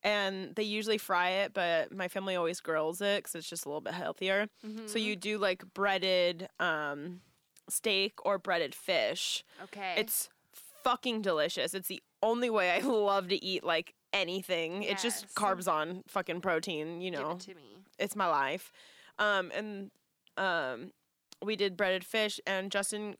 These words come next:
Speaker 1: wasn't able to come over for dinner, but he told both of my parents that he was coming. So my mom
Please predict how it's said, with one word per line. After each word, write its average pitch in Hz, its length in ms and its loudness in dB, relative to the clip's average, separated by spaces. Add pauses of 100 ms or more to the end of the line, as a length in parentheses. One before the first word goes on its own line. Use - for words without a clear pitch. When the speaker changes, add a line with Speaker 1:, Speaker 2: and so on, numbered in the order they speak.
Speaker 1:
wasn't 185 320 0
able 170 240 0
to 202 100 -10
come 196 180 -8
over 147 440 -2
for 151 480 0
dinner, 220 480 2 (100)
but 196 120 0
he 190 160 -8
told 208 440 2
both 185 220 0
of 190 120 -4
my 180 140 -4
parents 165 340 -6
that 170 120 -6
he 185 100 -4
was 170 300 2
coming. 143 460 -6 (760)
So 214 180 -4
my 190 140 2
mom 233 560 4